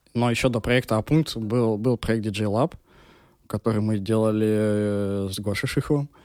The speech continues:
Об этом мало кто знает, на самом деле, потому что мы там недолго провели времени.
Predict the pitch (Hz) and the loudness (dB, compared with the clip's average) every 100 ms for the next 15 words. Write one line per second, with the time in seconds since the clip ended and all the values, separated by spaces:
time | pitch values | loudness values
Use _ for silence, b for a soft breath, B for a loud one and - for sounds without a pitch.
0 | b b b b b - 113 120 117 123 | b b b b b -4 0 0 2 4
1 | 117 - 98 110 151 131 - 107 107 107 | 2 0 -2 2 2 0 -2 0 2 0
2 | 104 - 107 110 - 101 101 107 101 101 | 0 -4 -2 -2 -2 0 0 -2 -2 -4
3 | 101 92 107 110 110 123 120 107 107 107 | -4 -6 -8 -4 0 2 2 0 -4 -4
4 | 107 110 165 175 120 | -2 0 2 2 -2